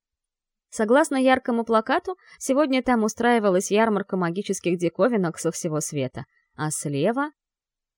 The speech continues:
Поскольку я последние двадцать лет был во власти двухсотлетнего маньяка, вкрадчиво влилось в мое ухо, и единственное подобие отношений у меня было с леди-вампиром примерно семидесяти лет от роду.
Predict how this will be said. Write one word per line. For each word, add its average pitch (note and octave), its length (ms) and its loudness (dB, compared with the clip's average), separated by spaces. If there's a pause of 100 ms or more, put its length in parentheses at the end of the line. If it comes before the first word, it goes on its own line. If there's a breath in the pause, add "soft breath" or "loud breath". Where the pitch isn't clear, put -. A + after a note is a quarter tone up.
(240)
Поскольку F#4+ 500 2
я E4+ 180 6
последние C#4+ 500 2
двадцать A#3+ 380 0
лет A#3 240 2
был G3+ 180 2
во G3 120 2
власти G3 380 0
двухсотлетнего E3+ 840 0
маньяка, D#3+ 800 0 (400)
вкрадчиво F#3 640 0
влилось F3 460 0
в F3+ 60 -4
мое D3+ 280 -2
ухо, - 340 -6 (460)
и C4+ 100 -2
единственное C4 640 0
подобие A3+ 460 4
отношений G#3 580 0
у E3 40 2
меня E3 240 0
было D#3+ 240 0
с - 100 -8
леди-вампиром E3 800 0
примерно D#4 480 0
семидесяти A#3 560 -2
лет G3 320 0
от E3+ 220 0
роду. D#3 360 -8